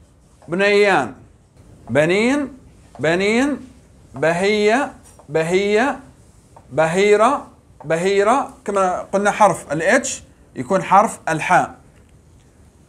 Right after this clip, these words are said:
بوسي، بوسي، بيتان، بيتان، بيثان،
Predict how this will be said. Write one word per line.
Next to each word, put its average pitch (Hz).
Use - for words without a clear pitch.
بوسي، 226
بوسي، 202
بيتان، 208
بيتان، 208
بيثان، 214